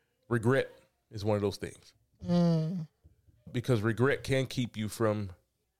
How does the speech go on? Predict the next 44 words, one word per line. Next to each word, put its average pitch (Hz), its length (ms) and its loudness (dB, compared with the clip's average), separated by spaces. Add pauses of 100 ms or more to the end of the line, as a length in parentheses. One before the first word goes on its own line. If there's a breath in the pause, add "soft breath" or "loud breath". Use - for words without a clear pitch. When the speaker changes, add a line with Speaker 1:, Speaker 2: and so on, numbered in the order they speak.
(120)
Speaker 1:
fully 156 480 2
realizing 107 720 2 (340)
the - 60 -20
potential 107 580 -4
that 98 160 -2
God 98 220 2
has 98 320 2 (440)
in 117 180 -2
you. - 120 -14 (800)
Speaker 2:
Yeah. 160 280 4 (180)
Speaker 1:
What 120 200 2
God 127 240 2
has 123 180 0
put - 360 0
in 131 220 0
you 95 220 -2
as 104 140 0
potential, 113 580 -4 (140)
you, 120 160 -6
you 123 220 -2
won't 120 280 0
realize 113 540 2
that 107 240 0
if 110 140 -6
you 110 120 -6
live 107 220 0
in 101 140 -4
regret. 98 400 -2 (720)
There's 135 200 0
decisions 139 560 0
that 120 160 0
we've 110 180 -4
made 123 340 0
that 92 100 -2
led 120 240 4
us 113 120 0
down 110 260 0
certain 101 340 -2
roads 110 360 4
that 101 140 0
we 113 140 0
didn't 107 240 0
wanna 98 220 -2
go. 95 320 0